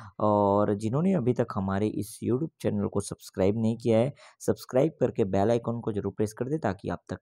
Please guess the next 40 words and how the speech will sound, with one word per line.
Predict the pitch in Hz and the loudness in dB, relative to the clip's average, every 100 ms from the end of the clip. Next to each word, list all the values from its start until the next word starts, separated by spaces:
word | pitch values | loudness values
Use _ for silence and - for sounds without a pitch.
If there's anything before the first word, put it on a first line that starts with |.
| 104 | -8
लेटेस्ट | 101 147 143 | -8 -8 -6
नोटिफिकेशन | 120 104 101 92 101 | -6 -6 -6 -8 -6
हमारे | 95 87 | -6 -6
चैनल | 85 87 | -8 -10
के | - | -8
माध्यम | 87 87 87 | -8 -8 -8
से | 101 | -8
लगातार | 120 101 98 - 131 | -6 -4 -2 -2 -4
मिलती | 147 170 | -4 -2
रहे। | 147 123 170 - - - | 0 0 -2 -14 -18 -2
और | 104 104 107 - | 2 4 2 0
आपके, | 95 92 - 120 120 117 107 - - | -4 -4 -2 0 2 -2 -4 -12 -4
अ, | 101 104 | 0 2
लिए | 101 104 | 4 4
जो | 110 101 | 4 2
इंपॉर्टेंट | 104 95 98 107 110 | 2 -2 0 0 2
वीडियो | 104 95 101 | 0 0 0
हम | 101 90 | 0 -2
अपलोड | 87 92 117 120 | -2 2 2 0
करते | 98 101 95 | -6 -6 -4
हैं, | 101 120 - _ _ | -4 -6 -10 _ _
उसकी | 110 107 - 120 | -8 -6 -6 -2
जानकारी | 107 98 95 92 | -2 -4 -2 -2
आपको | 90 _ 101 | -4 _ -4
मिलती | 101 101 104 104 107 | -2 -2 -4 -2 -4
रहे। | 87 90 - _ _ _ | -4 -8 -12 _ _ _
ठीक | 127 143 | -12 -10
है, | 120 _ - | -10 _ 2
तो | 131 | 6
देखो, | 131 131 160 | 6 6 6
ये | 147 123 123 143 | 4 2 4 4
जो | 139 143 | 4 4
है | 135 135 | 4 4
असाइनमेंट | 113 104 104 110 117 113 | 2 -2 -2 -2 -2 0
नंबर | 110 113 | 0 0
थ्री | 110 - 127 143 | -2 0 4 4
है, | 131 | 2
ये | - - _ - | 0 -8 _ -4
आपके, | 98 98 _ 110 107 110 | -2 -2 _ 0 2 2
अ, | 87 - 90 | 0 -2 -4